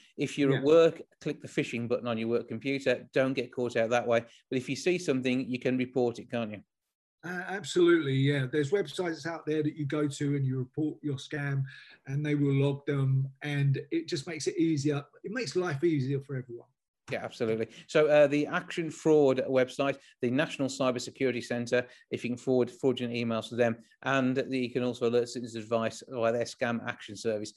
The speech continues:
Speaker 1: If you do a bit of Googling on all of those, make sure you're on the real sites. You can then find out how to report these scams. But equally, as you already mentioned, Visa have got a great deal of help with this. So where do we find out more?
Speaker 2: Yeah, you go to How You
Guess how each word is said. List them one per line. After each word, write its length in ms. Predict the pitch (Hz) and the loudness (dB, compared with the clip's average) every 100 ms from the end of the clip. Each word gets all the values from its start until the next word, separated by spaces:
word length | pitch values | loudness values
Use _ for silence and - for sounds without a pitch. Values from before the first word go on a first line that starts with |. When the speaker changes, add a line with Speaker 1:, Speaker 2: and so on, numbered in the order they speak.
| - - | -16 -10
Speaker 1:
If 140 | 120 | -2
you 80 | 151 | 2
do 80 | 151 | 2
a 40 | |
bit 140 | 143 135 | 2 2
of 60 | |
Googling 280 | 139 131 127 | 2 2 2
on 140 | 123 | 0
all 220 | - 147 131 | 2 4 4
of 80 | |
those, 340 | 127 123 123 123 | 4 2 0 -2
make 180 | 135 135 | -4 -4
sure 140 | 127 | -4
you're 80 | 123 | -4
on 80 | 120 | -2
the 80 | |
real 180 | 117 113 | -2 -2
sites. 460 | 110 120 113 117 - - | 0 -2 -2 -4 -10 -10
You 160 | 117 | -8
can 220 | 120 113 | -4 -2
then 180 | 113 113 | 0 0
find 300 | 113 113 110 | -2 -4 -2
out 120 | 113 | -2
how 200 | 113 120 | -2 -2
to 120 | 113 113 | -2 -4
report 380 | 110 - 113 | -6 -2 -2
these 220 | 113 107 - | -2 -8 -4
scams. 320 | 113 107 104 - - - - | -6 -6 -10 -18 -20 -12 -2
But 120 | 135 | 0
equally, 400 | 151 147 143 139 | 2 2 2 4
as 200 | 135 127 | 2 2
you 40 | 139 | 2
already 120 | 135 | 2
mentioned, 380 | 135 131 117 113 | 0 -2 -4 -2
Visa 320 | 139 135 123 | -2 0 0
have 220 | 117 120 | 0 -2
got 160 | 131 117 | 0 -2
a 40 | 113 | -2
great 320 | 139 135 127 120 | 0 2 2 -2
deal 160 | 120 | -2
of 80 | 117 | -2
help 260 | 120 123 120 | -2 -2 -2
with 80 | |
this. 160 | 113 113 - - | -4 -4 -8 -10
So 140 | - 143 | 0 4
where 80 | 175 | 4
do 80 | |
we 40 | 170 | 2
find 200 | 160 147 | 0 0
out 100 | 139 | 2
more? 160 | 143 135 | 2 0
Speaker 2:
Yeah, 140 | 139 147 | 0 0
you 180 | 156 | 0
go 160 | 156 170 | 0 0
to 300 | 143 170 175 | 2 4 4
How 300 | 147 185 208 | 4 -4 -2
You 200 | 185 180 | -2 -4